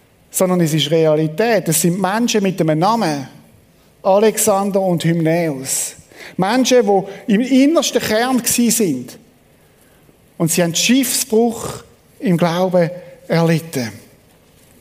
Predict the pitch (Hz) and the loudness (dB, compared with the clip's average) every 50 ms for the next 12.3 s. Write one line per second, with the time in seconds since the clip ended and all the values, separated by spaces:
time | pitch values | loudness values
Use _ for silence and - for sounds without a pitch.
0 | - _ _ - - - - - - - - - - _ - - - - - - | -20 _ _ -20 -20 -20 -20 -20 -20 -20 -20 -20 -20 _ -20 -20 -20 -20 -20 -20
1 | - - - - 160 170 170 - 175 175 180 180 165 180 - 165 151 175 190 180 | -20 -14 -6 -4 -2 -2 0 0 2 2 2 2 0 -2 -2 -4 -2 -2 0 0
2 | 190 190 190 208 185 160 180 165 165 151 165 156 147 - - - 180 190 185 165 | 0 0 0 -2 -2 -2 0 -2 -2 0 -2 -2 -2 -4 -8 -6 -4 -4 -2 -2
3 | - - - - 170 160 160 170 180 175 - - 151 151 151 - - 180 180 180 | -2 -4 -4 -4 -2 -2 0 0 -2 -4 -4 -8 -8 -6 -6 -2 -2 -2 -2 0
4 | - 165 160 156 151 151 151 160 175 165 - - - 170 165 180 160 156 160 151 | -2 -2 -2 -2 -2 -2 -2 -2 -2 -2 -4 -4 -6 -6 -4 -4 -2 -2 -2 -4
5 | 156 - 131 120 127 127 - - - - - - - - - - - - - - | -4 -6 -10 -10 -10 -10 -14 -18 -20 -20 -20 -20 -20 -20 -20 -20 -20 -20 -20 -10
6 | - 156 151 151 151 160 160 165 196 214 202 - 208 190 180 175 170 165 160 160 | -4 -2 -2 0 0 0 -2 -2 -2 -2 -2 -2 -2 -2 0 0 0 0 0 0
7 | 160 175 196 196 196 - 196 190 - 185 175 180 170 175 165 - 185 170 165 160 | 0 0 -2 -4 -4 -6 -8 -6 -4 -2 -2 0 0 -2 -4 -4 -4 -2 -2 -2
8 | 151 160 165 - - - - - 147 127 143 147 135 139 127 - - - - - | -2 -2 -4 -6 -8 -6 -4 -4 -4 -4 -2 -4 -4 -4 -8 -12 -20 -20 -20 -20
9 | - - - - - _ - - 180 190 196 185 185 165 175 175 180 175 170 165 | -20 -20 -20 -20 -20 _ -6 -2 0 0 0 0 -2 -2 -2 -2 -2 -2 -2 -2
10 | 165 160 151 160 156 156 165 175 175 165 170 151 - - - - - - - 196 | 0 0 0 0 0 0 -2 -2 -2 -2 -4 -4 -4 -8 -10 -8 -6 -6 -4 -4
11 | 208 196 - - - - 165 151 156 - 156 147 143 151 156 156 156 - 139 131 | -6 -4 -6 -6 -6 -6 -6 -6 -6 -6 -6 -4 -2 -2 -4 -4 -6 -8 -8 -6
12 | 143 147 156 165 160 | -6 -6 -6 -8 -8